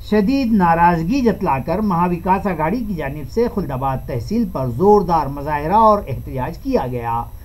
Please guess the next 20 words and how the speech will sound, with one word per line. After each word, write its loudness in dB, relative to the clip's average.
इस 0
मौके 6
पर -2
कांग्रेस 2
पार्टी 2
के -2
तालुका 0
सदर -2
अनिल -2
श्रीकंडे, -2
राष्ट्रवादी 2
के 0
तालुका 0
सदर 2
अनिल -4
चौहान, 2
साबिक -2
सभापति -4
महेश -2
उबाड़े, 0